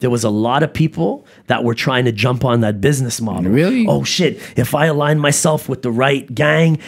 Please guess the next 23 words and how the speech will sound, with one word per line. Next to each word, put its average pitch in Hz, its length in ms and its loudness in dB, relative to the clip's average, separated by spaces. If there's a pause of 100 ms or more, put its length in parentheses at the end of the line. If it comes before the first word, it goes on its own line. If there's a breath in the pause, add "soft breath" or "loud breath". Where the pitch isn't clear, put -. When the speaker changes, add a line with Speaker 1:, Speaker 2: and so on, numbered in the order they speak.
(120 loud breath)
Speaker 1:
and 120 160 2
I 127 80 0
show 151 380 2
out 147 240 2
and 117 120 -2
I 110 60 -2
do 117 180 2
Speaker 2:
And 135 120 4
Speaker 1:
too 156 80 4
Speaker 2:
the, 151 60 4
Speaker 1:
much 156 220 0
Speaker 2:
oh, 160 60 4
Speaker 1:
on 156 80 4
Speaker 2:
shit. - 80 -4
Speaker 1:
social 170 340 2
media, 196 480 2 (120 loud breath)
I'm 123 140 -2
gonna 127 120 2
get 120 240 -2
that 101 200 -2
wave." 117 500 -4
Speaker 2:
But, 123 240 0
like, 110 420 -2